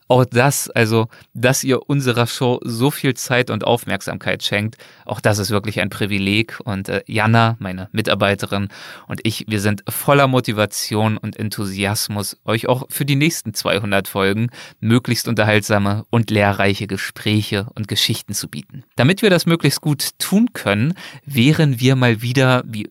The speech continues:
schon zur hundertsten Folge, für euer Feedback dankbar. Damals hatten wir eine Umfrage erstellt, an der ihr dann <laughs> netterweise auch wirklich zu Hunderten teilgenommen hattet. Und eure Rückmeldungen, euer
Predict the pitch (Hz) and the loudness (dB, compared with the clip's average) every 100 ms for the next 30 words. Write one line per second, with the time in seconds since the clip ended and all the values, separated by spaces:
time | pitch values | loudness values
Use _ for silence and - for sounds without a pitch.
0 | - - 101 107 127 147 101 - - - | -12 -8 -6 0 2 2 0 -2 -10 -4
1 | 87 98 110 123 - - - - 123 - | 0 2 2 0 -4 -20 -12 -2 0 4
2 | 113 101 - - - 95 - 87 - 69 | 2 2 -4 -4 -4 -4 -6 -10 -10 -12
3 | - _ - 110 127 127 135 135 117 110 | -14 _ -2 2 2 2 0 0 0 2
4 | 170 104 - 98 101 110 - - 107 127 | -2 -4 -2 -2 0 -2 -4 -2 2 2
5 | 165 - 110 110 113 113 113 123 113 113 | 0 -4 -2 0 0 0 2 2 0 0
6 | 120 127 110 110 113 123 120 113 - - | 0 2 0 2 2 2 0 -2 -2 -2
7 | 117 - - - - 110 190 151 113 123 | -2 -6 -20 -6 -2 4 6 6 4 0
8 | 110 135 139 113 107 92 107 98 131 131 | -2 4 4 2 -4 -6 -2 0 0 0
9 | - - - - 117 113 - 120 120 120 | -4 -16 -14 -2 0 0 2 4 4 4
10 | 151 - 156 147 151 156 165 170 - 98 | 2 0 2 2 0 -4 -6 -6 -6 -4
11 | - | -6